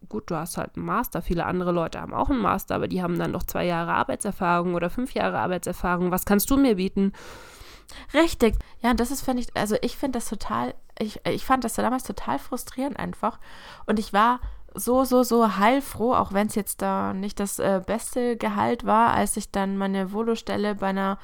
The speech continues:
Speaker 2: Agentur hatte, die sich im Endeffekt dann aber als, ja, als nicht meine schlechteste Entscheidung rausgestellt hat, weil ich durch die Agentur einfach in so viele große Firmen gekommen bin, dass ich so viele Leute kennengelernt habe.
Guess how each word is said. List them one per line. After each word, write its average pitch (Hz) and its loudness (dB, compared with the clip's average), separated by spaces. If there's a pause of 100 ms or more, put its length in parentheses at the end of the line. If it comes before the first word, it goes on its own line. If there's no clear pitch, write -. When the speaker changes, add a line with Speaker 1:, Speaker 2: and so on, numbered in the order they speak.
(340)
Speaker 2:
Agentur 220 2
hatte, 247 -2
die - -10
sich 220 -8
im 214 -6
Endeffekt 262 -4
dann - -6
aber 208 -6
als, 190 -6 (840)
ja, 190 -2
als - -6
nicht 208 -2
meine 180 0
schlechteste 226 0
Entscheidung 180 -2 (280)
rausgestellt 196 -2
hat, 202 -4
weil 180 -2
ich 185 -10
durch 196 -6
die - -6
Agentur 185 -4
einfach 185 -4
in 185 -6
so 185 -6
viele 190 -6
große 190 -4
Firmen 214 -2
gekommen 196 4
bin, 190 2
dass 190 2
ich 185 -4
so 196 -4
viele 190 -2
Leute 208 -2
kennengelernt 185 -4
habe. 196 -6